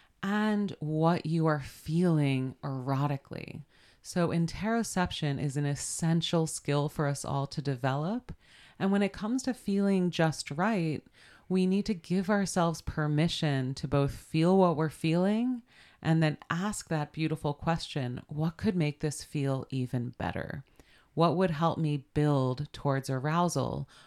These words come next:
or what would help me relax even deeper?" And we also have to recognize here that just right usually has some kind of goal or intention attached to it. You have to know where you're headed together.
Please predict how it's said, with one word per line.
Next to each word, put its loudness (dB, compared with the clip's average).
or 0
what 4
would 2
help -2
me 0
relax 0
even -2
deeper?" -6
And 4
we 4
also 2
have 0
to 0
recognize 0
here 0
that 0
just 2
right 4
usually 0
has 0
some 0
kind -2
of -4
goal 6
or 4
intention -2
attached -4
to -4
it. -6
You 4
have 2
to 0
know 6
where 4
you're 0
headed 0
together. -6